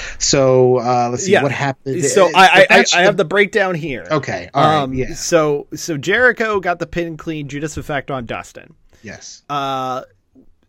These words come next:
Speaker 2: so then Hangman Page and Jake Hager brawled to the back.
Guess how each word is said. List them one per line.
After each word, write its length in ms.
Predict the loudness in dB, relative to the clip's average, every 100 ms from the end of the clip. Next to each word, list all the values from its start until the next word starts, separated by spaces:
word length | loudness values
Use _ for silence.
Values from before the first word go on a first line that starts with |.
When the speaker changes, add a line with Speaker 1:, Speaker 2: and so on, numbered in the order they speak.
| -20
Speaker 2:
so 220 | -12 -8
then 200 | -4 -4
Hangman 480 | -2 -4 -4 -6 -6
Page 440 | -4 -4 -4 -8
and 120 | -12
Jake 240 | -10 -10 -8
Hager 320 | -8 -6 -8
brawled 400 | -10 -8 -8 -8
to 60 | -10
the 80 |
back. 540 | -10 -10 -10 -12 -18